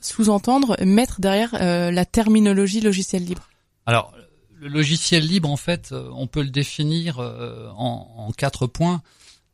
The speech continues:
Speaker 2: Euh, ce sont des logiciels dont, dont on a le droit, euh,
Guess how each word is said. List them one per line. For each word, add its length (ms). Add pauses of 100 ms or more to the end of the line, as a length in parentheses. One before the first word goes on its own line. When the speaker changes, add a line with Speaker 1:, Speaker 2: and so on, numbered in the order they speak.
Speaker 2:
Euh, 680
ce 400
sont 160
des 80
logiciels 600
dont, 420
dont 300
on 100
a 80
le 80
droit, 600
euh, 540